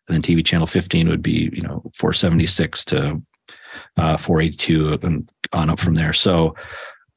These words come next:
you're looking for what channel of those are vacant to start with. That's kinda your basic, "I'm coordinating w-, wireless microphones in the U H F T V band" thing to ask. Uh, so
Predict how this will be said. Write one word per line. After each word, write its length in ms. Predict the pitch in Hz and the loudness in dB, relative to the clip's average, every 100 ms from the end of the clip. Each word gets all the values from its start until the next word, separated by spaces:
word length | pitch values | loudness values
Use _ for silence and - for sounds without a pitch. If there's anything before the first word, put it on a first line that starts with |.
| _ - | _ 2
you're 160 | 107 | 4
looking 300 | 117 151 123 | 6 4 2
for 160 | 113 104 | 4 4
what 320 | 98 117 - _ | 6 4 0 _
channel 300 | - 113 107 | 2 4 4
of 60 | 98 | 4
those 180 | 98 87 | 2 2
are 80 | |
vacant 480 | 78 87 92 - - _ _ | 0 0 0 -2 -8 _ _
to 120 | - - | -6 -4
start 280 | - 87 | 0 0
with. 160 | 58 - | -2 -4
That's 160 | 92 - | -4 0
kinda 220 | 104 92 | 2 4
your 140 | 82 | 2
basic, 600 | 78 90 92 - 90 - - _ - | 2 2 2 0 -2 -8 -18 _ 0
"I'm 220 | 90 90 | 2 2
coordinating 600 | - 92 82 85 85 80 | 2 2 4 4 2 2
w-, 120 | 85 | -2
wireless 340 | 92 82 80 - | -2 0 0 0
microphones 540 | 85 - - 87 80 | 0 -2 -2 -2 0
in 80 | 80 | 0
the 60 | |
U 100 | 82 | 0
H 160 | 80 - | 0 0
F 120 | 78 | -2
T 120 | - | -2
V 140 | 80 80 | -2 0
band" 400 | 76 78 78 76 | 0 -2 -2 -2
thing 200 | 87 80 | -2 0
to 140 | - | 0
ask. 380 | - - - - _ - - - - - - | -2 -2 -4 -10 _ -20 -20 -18 -18 -20 -4
Uh, 320 | 80 78 80 | -2 0 -2
so 420 | - - 87 82 | 0 2 4 2